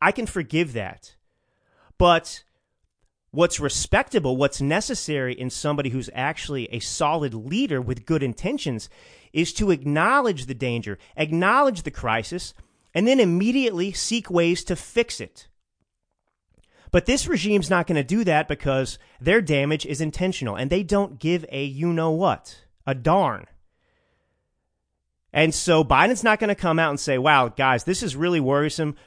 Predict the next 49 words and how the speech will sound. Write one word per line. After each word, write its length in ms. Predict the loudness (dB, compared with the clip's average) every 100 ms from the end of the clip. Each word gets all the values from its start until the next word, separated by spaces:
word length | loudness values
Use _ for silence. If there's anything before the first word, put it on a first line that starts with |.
| _
We 140 | 0
gotta 180 | 2 2
change 340 | 0 -2 -2 -2
some 140 | -4
things. 300 | -2 -2 -2
We 100 | 0
gotta 180 | 0 0
do 220 | 0 -2
some 160 | -2 -4
things. 340 | -2 -4 -6 -12 _ _ _
Uh, 140 | -2 2
we've 140 | 2
got 160 | 2 2
a 60 |
problem 380 | 2 2 2 2
here." 260 | -4 -6 -10 _ _ _ _ _ _ _ _ -2
No, 220 | 4 4
he's 100 | 4
gonna 180 | 0 0
come 200 | 2 2
out 100 | 0
and 80 |
defend 320 | -2 -4 -2 -2
it 40 |
and 100 | -2
say, 120 | -2
"It's 120 | -2
not 160 | 2 2
a 40 |
big 200 | 2 0
deal. 240 | 0 0 0
It's 100 | 0
not 180 | -2 -2
my 120 | -4
fault. 440 | 0 4 4 4
They'll 80 | 0
blame 220 | -2 0
it 80 | 0
on 100 | -2
Trump 360 | -2 0 0 0
probably," 560 | 2 2 0 -2 -4 _ _ _ -8
and 140 | -4
so 180 | 0 2
on 60 |
and 100 | 0
so 220 | 0 0 0
forth. 240 | -2 -4
But 120 | -2
anyway, 360 | 0 0 0